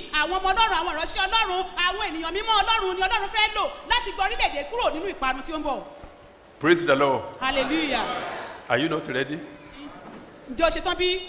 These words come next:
Speaker 2: Pardon? If there's any area the devil has been accusing you as a child of God,
Speaker 1: Tí a bá rí gbogbo ibikíbi tí èṣù ti ń pè ọ́ níjà nípa gẹ́gẹ́ bí ọmọ Ọlọ́run, tó ti ń fẹ̀sùn kàn ọ́.
Speaker 2: if there's any area the devil has been accusing you as a minister of the gospel,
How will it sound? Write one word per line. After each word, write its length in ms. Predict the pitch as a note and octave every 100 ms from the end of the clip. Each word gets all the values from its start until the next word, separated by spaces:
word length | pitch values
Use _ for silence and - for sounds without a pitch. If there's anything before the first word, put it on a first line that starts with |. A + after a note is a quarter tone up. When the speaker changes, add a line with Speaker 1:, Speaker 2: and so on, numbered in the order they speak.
| -
Speaker 2:
Pardon? 320 | - C4 - - - - - - - - - - - - - - - - - - - - -
If 180 | A#3 C#4+
there's 260 | G#3+ D#3+ F#3+
any 280 | A#3 B3 A3+
area 360 | A3 A3 A3+
the 100 | F#3+
devil 280 | D3 G3 A3
has 140 | F#3 C#3
been 100 | C#3
accusing 520 | B2+ - F3 F3 F3+
you 260 | E3 E3 F3 -
as 180 | B2+
a 60 | C#3
child 320 | A#2+ D3+ D3+
of 180 | C3+ A2+
God, 260 | C3+ A2+ G#2 - -
Speaker 1:
Tí 60 | D4+
a 100 | D4
bá 160 | F4
rí 80 | F#4
gbogbo 220 | E4+ E4
ibikíbi 300 | D#4+ F4+ F#4
tí 120 | F#4+ A4+
èṣù 200 | F4 E4+
ti 80 | F#4+
ń 80 | A#4
pè 100 | A4
ọ́ 120 | D#4+
níjà 320 | A4 - G#4 E4 A#3 -
nípa 260 | F4+ A4+ F#4 E4+
gẹ́gẹ́ 200 | F#4 G4 F4+
bí 60 |
ọmọ 160 | E4+ E4+
Ọlọ́run, 440 | E4 G4 D#4+ D#4 E4 - - - - -
tó 100 | G4+
ti 80 | G#4+
ń 60 |
fẹ̀sùn 240 | G#4+ F4+ C4+
kàn 100 | B3+
ọ́. 240 | B3 B3 - -
Speaker 2:
if 180 | C4 D4+
there's 220 | A3 -
any 220 | A3 C4+
area 380 | B3+ B3 B3 A#3+
the 100 | B3
devil 240 | F3 A#3 A#3
has 120 | F#3
been 140 | D#3
accusing 440 | C3+ A3 G#3+ A#3 G3+
you 200 | G3+ G3+
as 180 | C#3+ F3
a 80 | D#3
minister 360 | F#3 A3+ A3
of 240 | A3 G#3 E3
the 80 |
gospel, 460 | D#3 F#3 F3+ E3 B2+